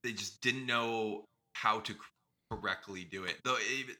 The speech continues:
like, like, you know, um, like, certain shots of, like,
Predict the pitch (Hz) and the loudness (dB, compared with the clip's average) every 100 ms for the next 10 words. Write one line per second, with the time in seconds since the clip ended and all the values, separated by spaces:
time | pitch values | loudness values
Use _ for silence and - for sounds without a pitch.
0 | - 127 120 - _ _ 117 110 107 - | 4 4 4 -4 _ _ 4 4 2 -10
1 | _ _ - 107 87 85 82 - 90 87 | _ _ -6 -4 -2 -4 -8 -2 0 2
2 | 85 82 82 _ _ _ _ _ _ _ | 0 -4 -14 _ _ _ _ _ _ _
3 | _ _ _ _ - 117 - 143 117 117 | _ _ _ _ -4 -2 2 0 0 -2
4 | 107 120 95 98 - - 107 90 95 87 | 0 4 4 2 -2 -2 -2 -4 -2 0
5 | 85 | 0